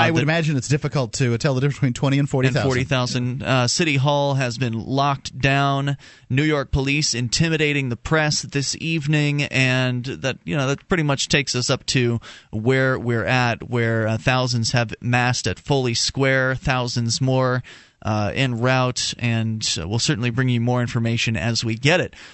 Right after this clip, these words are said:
Speaker 2: But let's change gears and go to Reuters, the mainstream media. Headline, "Authorities foil New York protest bid to shut Wall Street." So as far as the mainstream media is concerned,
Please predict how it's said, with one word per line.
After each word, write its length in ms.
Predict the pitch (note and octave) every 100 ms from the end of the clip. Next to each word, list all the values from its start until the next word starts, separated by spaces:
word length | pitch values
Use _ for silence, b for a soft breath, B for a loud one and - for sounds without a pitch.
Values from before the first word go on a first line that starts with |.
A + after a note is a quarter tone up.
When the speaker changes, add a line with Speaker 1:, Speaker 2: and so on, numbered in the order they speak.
| B
Speaker 2:
But 100 | C#3
let's 200 | E3 D#3
change 380 | - F3+ D3+ C3+
gears 400 | D#3+ G#3 D#3+ C#3
and 120 | C3+
go 240 | C3+ C#3+ C#3
to 280 | - D3
Reuters, 720 | A#2+ D3+ B3+ B3 B2+ - - - B B
the 80 | B2+
mainstream 580 | D3+ G#3 F#3+ - G3 F#3+
media. 360 | A#3 A3+ C3
Headline, 680 | - B3 C4 B3 D3 G#2 - B B -
"Authorities 720 | D3+ - B3 C4 G3 E3 -
foil 640 | - B3+ D#4 A3 B2+ G#1+ -
New 140 | - A3
York 320 | A3 G3+ F3
protest 560 | A3+ B3+ - B2+ - -
bid 160 | E3
to 80 | C3
shut 200 | - A3+
Wall 220 | F#3+ B3+
Street." 300 | - - - - _ _ _ _ _ _ _ - - _ -
So 100 | -
as 60 |
far 140 | - G3+
as 80 | E3+
the 80 |
mainstream 460 | D#3+ F3 E3 - D3+
media 240 | E3 G3
is 100 | C3+
concerned, 480 | - B2+ B2 C#3 C3